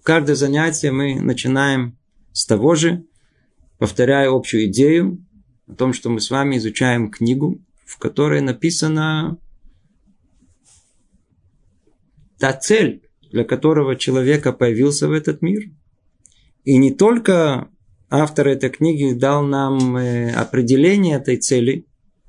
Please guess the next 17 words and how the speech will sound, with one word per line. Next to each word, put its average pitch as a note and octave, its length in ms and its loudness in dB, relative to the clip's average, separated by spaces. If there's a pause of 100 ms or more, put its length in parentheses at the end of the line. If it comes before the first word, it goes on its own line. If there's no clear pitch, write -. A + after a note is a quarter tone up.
(540)
но C3+ 220 4
и C#3+ 100 4
указал D3+ 680 -2 (460)
ясный B2+ 680 -2
путь, - 540 -2 (180)
как D3+ 340 -2
прийти B2+ 420 -2
к - 140 -14
ней. F2+ 240 -6 (1200)
Это F3 340 4
книга G#3 500 2
о F3+ 40 0
восхождении F3 680 2
человека, D#3+ 580 -2
ступенькой D#3 580 0
за B2+ 120 -2
ступенькой, D#3+ 760 -2